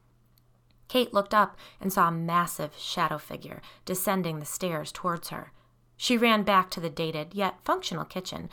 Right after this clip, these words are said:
with its green marble countertops and dark wood cabinetry. "Run!" she screamed to Melissa.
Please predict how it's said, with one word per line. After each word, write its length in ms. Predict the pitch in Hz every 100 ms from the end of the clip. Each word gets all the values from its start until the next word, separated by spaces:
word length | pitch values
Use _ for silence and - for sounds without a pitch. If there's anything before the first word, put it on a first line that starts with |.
| - -
with 100 | 254
its 160 | 262 262
green 340 | - 269 262
marble 300 | 254 247 240
countertops 720 | 247 294 277 254 160 139 - 185
and 240 | 180 185
dark 320 | 233 240 233
wood 160 | 220 -
cabinetry. 720 | - 240 165 139 - - - - _ _ _ _ _ -
"Run!" 560 | 180 226 311 262 156 151 -
she 200 | - 190
screamed 420 | - 165 151 165
to 80 | 170
Melissa. 580 | 156 147 - - -